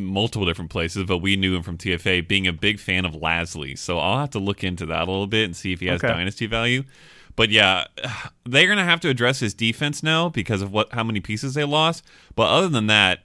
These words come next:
Speaker 1: they should get a couple wide receivers in the first couple days of the draft, I would think,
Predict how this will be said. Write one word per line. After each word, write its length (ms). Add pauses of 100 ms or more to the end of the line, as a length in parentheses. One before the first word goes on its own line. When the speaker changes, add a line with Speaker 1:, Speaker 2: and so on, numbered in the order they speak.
Speaker 1:
they 140
should 180
get 180
a 80 (140)
couple 580 (220)
wide 180
receivers 520
in 120
the 100
first 520
couple 260
days 320
of 60
the 80
draft, 340
I 80
would 160
think, 320